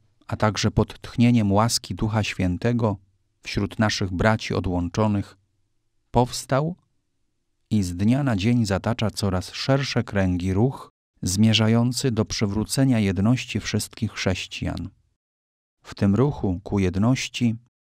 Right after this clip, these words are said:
który zwie się ruchem ekumenicznym, uczestniczą ci, którzy wzywają Boga w Trójcy Jedynego – a Jezusa wyznają Panem i Zbawcą. I to nie tylko każdy z osobna,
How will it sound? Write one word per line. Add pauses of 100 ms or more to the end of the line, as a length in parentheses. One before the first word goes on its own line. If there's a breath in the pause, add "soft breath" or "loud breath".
(160)
który
zwie
się
ruchem
ekumenicznym, (640)
uczestniczą
ci, (540)
którzy
wzywają
Boga
w
Trójcy
Jedynego – (680)
a
Jezusa
wyznają
Panem
i
Zbawcą. (720)
I
to
nie
tylko
każdy
z
osobna,